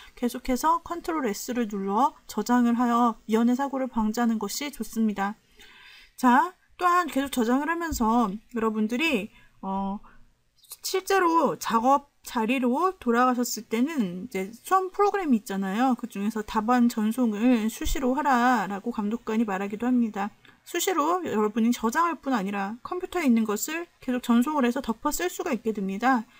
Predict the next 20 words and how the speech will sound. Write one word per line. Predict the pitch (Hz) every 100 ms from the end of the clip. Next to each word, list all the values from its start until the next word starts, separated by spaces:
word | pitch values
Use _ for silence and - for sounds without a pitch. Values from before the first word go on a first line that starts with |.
| - - _ _
감독관 | 240 233 254 254
컴퓨터에 | 294 330 - 302
한 | 359
번만 | 370 339 277 277 320
보낼 | 240 220
수 | 240 226
있는 | 208
것이 | 220 208
아니라 | 196 190 214 285 339 -
계속해서 | - 226 240 - 226
보낼 | 208 233 220
수 | 226 -
있어서 | 190 196 208 294 247 202
최종 | - 330 339 339 330 320
저장해서 | 233 214 220 220 226
내보낸 | 202 196 220 220
것이 | 196 196 -
덮어 | 202 -
써지기 | 226 277 254 269
때문에, | 240 - 277 277 226 196 220 233